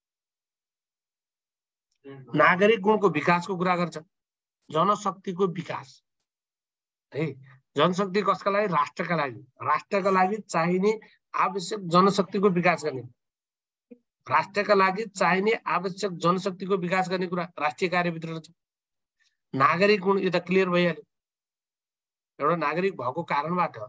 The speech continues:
उसले चाहिँ, अ, निर्वाह गर्नुपर्ने जुन खालका भूमिकाहरू हुन सक्छन्, त्यो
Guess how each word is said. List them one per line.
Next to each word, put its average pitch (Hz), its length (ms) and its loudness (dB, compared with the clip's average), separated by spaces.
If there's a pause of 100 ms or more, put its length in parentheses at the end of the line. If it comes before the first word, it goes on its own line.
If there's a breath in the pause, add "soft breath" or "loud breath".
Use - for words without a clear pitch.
(640)
उसले 190 220 0
चाहिँ, 214 320 0
अ, 147 320 -6
निर्वाह 185 400 0
गर्नुपर्ने 180 500 -2
जुन 175 200 -2
खालका 175 300 -6
भूमिकाहरू 170 560 -4
हुन 156 120 -2
सक्छन्, 185 380 -6
त्यो 170 380 -4